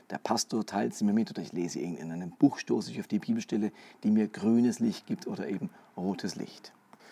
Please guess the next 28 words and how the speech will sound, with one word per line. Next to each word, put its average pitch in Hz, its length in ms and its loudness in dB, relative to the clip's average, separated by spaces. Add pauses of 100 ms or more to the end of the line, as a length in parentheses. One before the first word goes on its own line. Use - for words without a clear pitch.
(460)
Nun 135 180 6
bringt 131 240 4
das 127 160 2
aber 107 240 0
einige 117 560 4 (380)
schwerwiegende 110 640 4
Probleme 101 500 2
mit 196 200 0
sich. - 360 -12 (1700)
Was 98 220 -4
ist - 200 -2
denn 104 140 4
bei 101 100 2
Themen, 92 580 2 (540)
zu - 120 -8
denen 95 460 0 (140)
die 98 80 2
Bibel 95 360 -2
überhaupt 76 520 -4
nichts - 340 -14
sagt, - 500 -4 (400)
wo 107 80 -2
es - 120 -4
also - 260 -4
überhaupt 95 300 -4
keine 95 320 -2
Ampel 82 260 -8
gibt? 107 440 -2